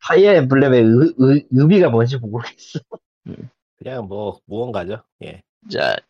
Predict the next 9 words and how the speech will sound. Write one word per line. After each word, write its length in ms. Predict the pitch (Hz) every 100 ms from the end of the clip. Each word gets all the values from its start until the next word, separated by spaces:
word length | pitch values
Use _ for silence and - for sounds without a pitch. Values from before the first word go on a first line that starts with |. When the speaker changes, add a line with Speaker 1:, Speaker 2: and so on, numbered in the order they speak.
| _ _ -
Speaker 2:
그 420 | 90 87 73 69
일본판 540 | - 165 214 220 240 185
기준으로 680 | 139 123 110 98 85 78 92
순서 320 | 104 85 69
얘기해 340 | 65 - 73
볼게요. 560 | - - - 87 170 - -
목장 420 | - 110 139 139 120
이야기 360 | 104 101 -
나왔었고. 840 | - 58 - - - - - 62